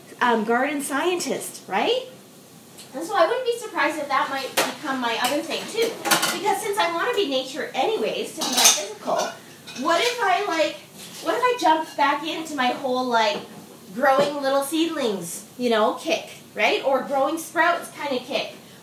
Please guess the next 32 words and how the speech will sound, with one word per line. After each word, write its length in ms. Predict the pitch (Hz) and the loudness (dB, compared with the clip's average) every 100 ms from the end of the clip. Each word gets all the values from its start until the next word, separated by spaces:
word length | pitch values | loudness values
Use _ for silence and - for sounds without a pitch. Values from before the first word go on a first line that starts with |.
| 233 | -2
with, 280 | 254 254 | 0 0
like, 420 | 262 247 233 226 - - 233 | 0 2 2 0 -10 -14 -4
my 160 | 247 | -2
intellectual. 680 | 254 311 339 302 - - - - - - - | -2 -2 -4 -4 -4 -6 -8 -16 -20 -20 -10
'Cause 140 | - 370 | -2 4
I 160 | 370 359 | 6 4
actually 240 | 381 440 | 2 2
do 160 | 339 330 | 2 4
love 200 | 233 - | 4 2
it, 100 | - - - | -6 -14 -2
right? 400 | 196 220 415 427 | 2 6 6 4
Like, 240 | 247 233 - - - | 0 -2 -2 -12 2
I, 200 | 262 262 254 | 6 6 4
I 80 | 302 | 2
even 260 | 370 440 294 | 4 4 2
looked 180 | 294 | -2
up 180 | 320 196 | -2 0
botany 440 | 214 226 247 226 196 | 4 4 2 0 0
this 220 | 160 156 | -4 -8
week. 180 | 113 - - | -8 -8 -10
I 80 | - | -4
was 80 | 330 | 0
like, 120 | 480 | 0
"I 160 | 523 508 | 2 2
wonder 220 | 539 587 640 | 2 6 6
if 200 | 622 494 | 6 -6
my 60 | - | -6
thing's 260 | 269 302 | -2 -2
gonna 180 | - 359 | -2 -2
be 160 | 339 - | -2 -2
botany," 500 | 202 - - - - - 302 | 0 0 0 -8 -16 -18 -8
right? 360 | - - - | -4 -4 -4